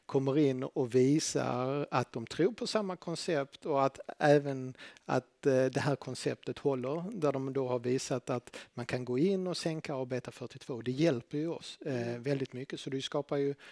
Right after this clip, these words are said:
Speaker 1: trovärdighet.
Speaker 2: Mm.
Speaker 1: Eh, så detta är ju sånt som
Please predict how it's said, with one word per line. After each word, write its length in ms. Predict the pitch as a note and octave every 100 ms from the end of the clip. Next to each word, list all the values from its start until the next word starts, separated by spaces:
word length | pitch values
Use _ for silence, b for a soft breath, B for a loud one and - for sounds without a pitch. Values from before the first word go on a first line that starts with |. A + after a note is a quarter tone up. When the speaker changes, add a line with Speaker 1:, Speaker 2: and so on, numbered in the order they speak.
| B
Speaker 1:
trovärdighet. 840 | - D#3 D#3 A#2 - D3 F3 - - -
Speaker 2:
Mm. 280 | F#3+ G3 G#3 -
Speaker 1:
Eh, 260 | C3+ C3+
så 160 | C3 D#3+
detta 400 | F3 E3+ - D#3+
är 80 | F#3+
ju 220 | D#3 D3+
sånt 320 | - D#3+ C3
som 300 | - C3 C3+